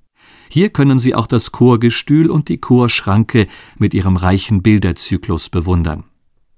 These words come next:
Auf der rechten Seite des Langhauses sehen Sie außerdem eine prächtige Kanzel aus der Renaissancezeit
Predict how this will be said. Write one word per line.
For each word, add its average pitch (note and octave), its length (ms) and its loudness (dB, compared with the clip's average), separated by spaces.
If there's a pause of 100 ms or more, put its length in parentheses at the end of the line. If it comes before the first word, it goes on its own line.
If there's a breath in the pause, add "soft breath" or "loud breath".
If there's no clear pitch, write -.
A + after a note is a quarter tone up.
(500 loud breath)
Auf F#2+ 180 0
der G2 160 2
rechten D#3+ 340 0
Seite F#2+ 300 -2
des G2+ 200 -2
Langhauses G2+ 720 2
sehen F3+ 240 2
Sie E3 180 0
außerdem C#3 540 0
eine D#3+ 220 0
prächtige C#3 540 -2
Kanzel B2+ 520 0
aus - 160 -6
der A#2+ 120 0
Renaissancezeit A#2+ 1000 -2